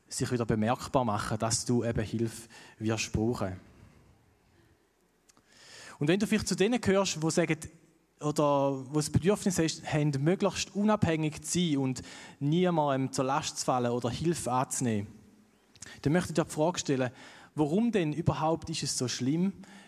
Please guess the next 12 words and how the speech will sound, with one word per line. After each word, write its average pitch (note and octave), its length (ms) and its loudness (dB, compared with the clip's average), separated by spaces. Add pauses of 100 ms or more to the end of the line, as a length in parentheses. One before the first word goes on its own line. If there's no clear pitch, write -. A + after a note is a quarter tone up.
wenn C#3+ 200 0
du C#3+ 280 2 (260)
in - 100 -12
der C3+ 80 -4
Schuld D#3+ 320 -2
von C#3 180 -2
jemandem C3 300 -2
stehst, B2+ 760 -2 (800)
wenn C3 140 0
du C#3 100 0
von C#3+ 160 2
jemandem C3+ 420 2